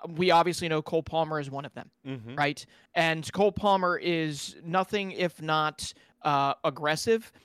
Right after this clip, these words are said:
Speaker 1: and, and straight for the W. Like, that's what the kid wants, and he's, he's gonna go for it. It's whether or not he has a ceiling, and it, we haven't really found that ceiling just yet with them.
Speaker 2: It's
Speaker 1: Um, and whether,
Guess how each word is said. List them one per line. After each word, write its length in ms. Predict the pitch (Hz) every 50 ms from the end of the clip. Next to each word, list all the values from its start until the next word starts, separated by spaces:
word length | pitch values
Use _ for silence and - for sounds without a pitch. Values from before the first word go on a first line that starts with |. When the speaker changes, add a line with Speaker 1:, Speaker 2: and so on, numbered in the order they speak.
| _ _ _ _ -
Speaker 1:
and, 280 | 147 143 143 147 147 -
and 180 | - 147 143 -
straight 340 | - - - 185 185 165 -
for 100 | - 175
the 100 | 151 156
W. 360 | - 151 135 127 120 - - - _ _ _ _ -
Like, 160 | 156 143 131
that's 240 | - 175 175 - -
what 140 | 180 190 -
the 60 | 180
kid 200 | 160 - 190 175 156
wants, 420 | 165 185 214 240 226 - - - -
and 300 | - 170 160 160 156 151
he's, 300 | - - 156 175 147 -
he's 220 | - 175 165 165 151
gonna 200 | 180 170 165 160
go 180 | - 165 170 175
for 260 | - - 190 185 180
it. 40 | 180
It's 100 | 170 -
whether 200 | - 185 180 180 175
or 40 |
not 180 | 170 160 165 160
he 100 | 160 170
has 160 | 160 160 147 156
a 60 | 151
ceiling, 500 | - - 196 196 180 185 208 220 220 208
and 100 | 170 151
it, 60 | 131 - -
we 100 | 180 170
haven't 220 | 170 180 196 202 -
really 200 | 208 196 196 185
found 260 | - 208 214 226 214
that 160 | 165 117 - -
ceiling 380 | - 135 139 135 120 120 127
just 240 | 120 131 123 - -
yet 160 | 143 123 - -
with 140 | 131 123 113
them. 180 | 131 113 110
Speaker 2:
It's 360 | 127 - - - - - - - 180
Speaker 1:
Um, 180 | 165 165 170
and 200 | 208 214 202 208
whether, 380 | 202 220 214 240 262 262 226